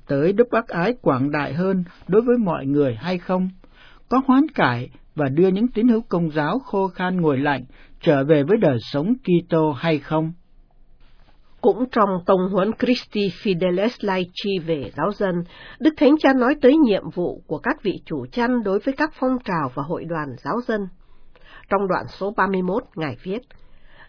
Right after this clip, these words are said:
Speaker 2: "Các vị chủ chăn cần gia tăng nỗ lực và khôn ngoan để hướng dẫn và nhất là để khuyến khích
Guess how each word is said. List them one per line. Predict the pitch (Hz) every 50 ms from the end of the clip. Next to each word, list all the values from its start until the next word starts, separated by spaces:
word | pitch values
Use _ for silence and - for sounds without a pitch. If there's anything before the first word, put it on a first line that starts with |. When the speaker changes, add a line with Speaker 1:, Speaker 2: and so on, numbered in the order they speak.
| - -
Speaker 2:
"Các | 269 339 - -
vị | 220 196 185 160 156
chủ | - 175 156 147 147 -
chăn | - 254 247 254 262 254 -
cần | - 196 175 156 131 117 - -
gia | 226 240 247 247
tăng | - 247 240 240 247
nỗ | 220 196 208 294
lực | 285 220 185 165 -
và | - 139 135
khôn | 127 - - 254 254 254 247 247
ngoan | 247 247 247 247 247 233 180
để | 135 123 135 -
hướng | 185 190 220 285
dẫn | 294 - 185 175 - 254 311 - - - - - -
và | 175
nhất | 170 185 254 - -
là | 254 196 175 160
để | 160 143 120
khuyến | 120 - - 214 240 269
khích | - - 320 -